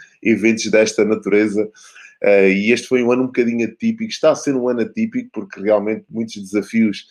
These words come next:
Bom dia, Eurico, grande máquina, como é que estás, amigo? <laughs> Espero que esteja tudo bem contigo, e,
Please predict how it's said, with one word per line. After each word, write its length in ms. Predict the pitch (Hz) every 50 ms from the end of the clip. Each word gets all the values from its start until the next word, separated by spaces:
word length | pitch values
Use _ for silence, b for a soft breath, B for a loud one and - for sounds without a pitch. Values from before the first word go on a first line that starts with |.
| B B B B B
Bom 180 | - 123 135
dia, 120 | 123 127 156
Eurico, 500 | 160 156 143 156 175 180 165 165 - -
grande 260 | 127 143 156 147 139
máquina, 460 | 135 147 160 165 156 - 160 139 143
como 180 | 143 156 151 151
é 60 | 147
que 80 | 147 -
estás, 420 | - - 139 147 151 143 - 120
amigo? 640 | 135 127 123 135 143 143 139 139 135 117 110 117
<laughs> 1040 | 117 - - 143 123 127 - - 113 117 - - 147 165 170 170 185 185 185 175 156 139
Espero 500 | - - - - - - - 131 135 131
que 160 | 113 113 -
esteja 260 | 143 135 120 135 127
tudo 180 | - 135 131 113
bem 200 | 110 131 131 117
contigo, 840 | - 131 123 - - 127 131 131 131 127 127 123 113 104 104 95 90 98
e, 360 | 110 113 120 123 120 110 104